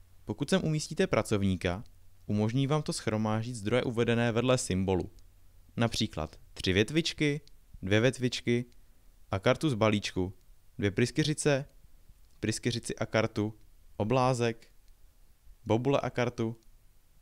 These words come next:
a bobule. Zde máte možnost získat dvě karty a zároveň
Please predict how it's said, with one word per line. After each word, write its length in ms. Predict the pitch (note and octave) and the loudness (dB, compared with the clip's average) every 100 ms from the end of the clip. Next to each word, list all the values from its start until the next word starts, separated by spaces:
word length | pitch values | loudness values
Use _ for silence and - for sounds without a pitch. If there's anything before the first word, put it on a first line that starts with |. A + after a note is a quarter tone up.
| - - - - | -20 -20 -14 -4
a 80 | A#2+ | -2
bobule. 440 | F#2 E2 E2 E2+ - - - - - - - - - - - - - - - - - - | -2 -2 -4 -6 -12 -20 -20 -20 -20 -20 -20 -20 -20 -18 -18 -18 -20 -20 -20 -20 -20 -14
Zde 220 | - F#2+ C3 | -4 0 2
máte 260 | D#3 E3+ | 0 0
možnost 360 | D#3 A2 G2+ G2 | 2 2 0 -2
získat 340 | A#2+ - C#3 | -4 -2 -2
dvě 220 | A2 G#2 | 0 -2
karty 420 | C3+ A#2+ A2 F#2+ - | 2 0 2 -2 -2
a 100 | F#2 | -2
zároveň 560 | F#2+ A2 D3 F3+ E3 | 0 2 2 0 -2